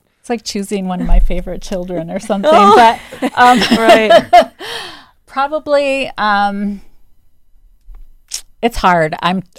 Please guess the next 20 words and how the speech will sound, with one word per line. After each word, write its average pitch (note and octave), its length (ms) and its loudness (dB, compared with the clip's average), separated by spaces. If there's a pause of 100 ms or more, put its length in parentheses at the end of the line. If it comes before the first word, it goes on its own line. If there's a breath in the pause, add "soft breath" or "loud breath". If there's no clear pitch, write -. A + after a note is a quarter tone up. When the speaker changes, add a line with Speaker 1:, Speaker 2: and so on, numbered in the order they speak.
Speaker 1:
I'm F3+ 200 -4
torn G#3 380 -6
between F#3 500 -10
Acres F#3 880 -10 (500)
and, D#3+ 640 -4 (120)
um, D3+ 400 -6
Speaker 2:
Yeah. D#3+ 260 -12
Speaker 1:
South D#3 420 -4
Point. C#3 680 -12 (520)
Um, D#3+ 500 -6 (480)
yeah, D#3+ 280 2
it's D#3+ 200 -10
really F#3 160 -4
hard. D#3 240 -4
I D3+ 100 -2
love D#3+ 220 -4
both D3+ 260 -6
of E3+ 80 -8
those. D#3 520 -6 (600)
Um, D#3+ 580 -8